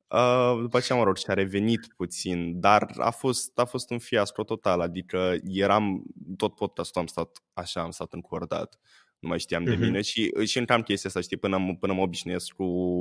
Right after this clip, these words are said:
Speaker 1: cu invitatul sau persoana care discut,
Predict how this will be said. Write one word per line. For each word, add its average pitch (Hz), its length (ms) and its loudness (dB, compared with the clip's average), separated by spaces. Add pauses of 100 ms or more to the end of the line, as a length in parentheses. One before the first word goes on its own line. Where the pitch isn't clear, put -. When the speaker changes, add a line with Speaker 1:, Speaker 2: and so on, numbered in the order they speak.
(440)
Speaker 1:
cu - 120 -4
invitatul 95 420 -2
sau 101 100 -4
persoana 95 460 -2
care 90 200 -2
discut, 92 400 -2